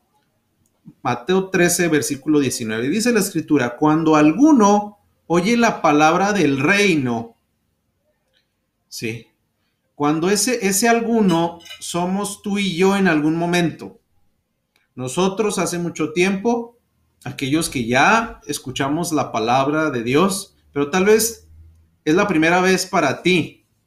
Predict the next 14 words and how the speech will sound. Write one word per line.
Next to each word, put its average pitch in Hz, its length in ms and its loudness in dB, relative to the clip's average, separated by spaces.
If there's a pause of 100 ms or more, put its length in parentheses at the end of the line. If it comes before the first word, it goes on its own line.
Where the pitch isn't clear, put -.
(540)
escuchar 143 500 -6
palabras 165 500 0
del 123 220 -4
reino. 131 500 -2 (1120)
¿A - 100 -14
qué 214 120 -4
se 226 100 -2
refiere 214 320 0
la 226 100 2
Escritura 190 540 -2
cuando 151 300 -2
habla 170 260 -2
del 135 260 -4
reino? 135 560 -2